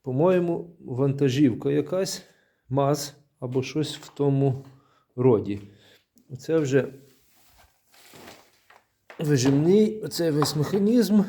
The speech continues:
То, що тут немає дисків сцеплення. Ну, дисків нам не треба. І оце от. От.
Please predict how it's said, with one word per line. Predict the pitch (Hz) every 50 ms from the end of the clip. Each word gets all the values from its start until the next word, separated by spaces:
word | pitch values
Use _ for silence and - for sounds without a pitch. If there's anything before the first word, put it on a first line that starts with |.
| - - - - - _ _ _ _ _ _ _ _ _ _ _ _ _ _ _ _
То, | - 147
що | - - 147
тут | - 147 143 139
немає | 143 147 147 147 147 139 131 127
дисків | 110 107 156 196 196 - - - 214 196 - - -
сцеплення. | - - - - 208 196 190 - - 180 180 185 175 175 - - _ _ _ _ _ _ _ -
Ну, | 175 147
дисків | 143 156 147 139 - - - 135
нам | 131 135 131 131 120 - - - - - -
не | 127 117
треба. | - - 165 190 202 190 202 190 - - - _ _ _ _ - - - - - _ _ _ _ _ _ _ _ - - - - - -
І | 151 160 165
оце | 170 165 165 - - 156
от. | 135 110 104 104 107 - - - - - - - - - - _ _ _ _ _ _ _ _ _ _ _ _ _ _ _ _ _ _ _ _ _ _ _ _ 165
От. | 165 - - - - -